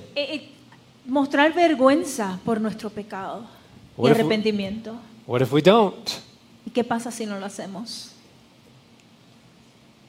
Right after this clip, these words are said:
Speaker 2: A los que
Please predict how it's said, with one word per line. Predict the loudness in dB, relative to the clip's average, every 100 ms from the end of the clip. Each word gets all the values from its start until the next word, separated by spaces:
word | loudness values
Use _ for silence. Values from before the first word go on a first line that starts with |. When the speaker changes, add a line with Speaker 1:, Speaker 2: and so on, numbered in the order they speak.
| _ _ _ _ _ _ _ -20 _ _ _ -20 _ _ _ _ _ _ _ _ -2
Speaker 2:
A | 2 4
los | 4 0 -6
que | -4 -4 -4